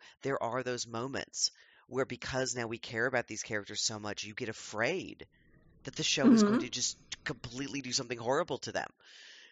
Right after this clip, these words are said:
Speaker 1: again and again and again, because as you start to see the background, you see how many times these characters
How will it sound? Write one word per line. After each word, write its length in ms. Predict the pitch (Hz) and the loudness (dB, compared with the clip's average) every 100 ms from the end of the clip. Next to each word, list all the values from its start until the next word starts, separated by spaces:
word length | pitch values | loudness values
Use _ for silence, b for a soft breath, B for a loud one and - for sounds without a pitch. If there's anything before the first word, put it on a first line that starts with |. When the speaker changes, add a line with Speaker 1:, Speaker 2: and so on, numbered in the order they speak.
| - | 0
Speaker 1:
again 400 | 151 143 143 139 - - b b b _ - | 0 2 -2 -6 -10 -20 b b b _ -4
and 480 | 147 127 120 117 113 - - | 2 2 2 -4 -10 -10 -6
again 540 | 135 135 147 110 95 - | -4 0 0 -2 -6 -6
and 140 | 127 | -6
again, 400 | 127 127 143 110 | -4 -4 -4 -4
because 320 | 113 131 120 - | -6 -4 -4 -2
as 240 | 127 - | -2 -2
you 80 | 117 | -4
start 320 | - 139 131 | -2 0 -2
to 80 | 117 | 0
see 560 | - - 127 135 120 - B B | 0 0 -4 -8 -10 -14 B B
the 80 | - 104 | -10 -4
background, 760 | 117 117 165 131 107 90 60 - B B | 0 0 0 -4 -4 -4 -6 -14 B B
you 160 | 131 117 | -8 2
see 420 | - 143 160 113 | 2 2 0 -4
how 160 | 113 127 | -4 -4
many 200 | 120 - | -4 -8
times 460 | - 127 160 98 | -6 -2 -2 -2
these 180 | 110 - | -4 -6
characters 760 | 117 113 170 120 - - - | -2 -2 -2 -6 -6 0 0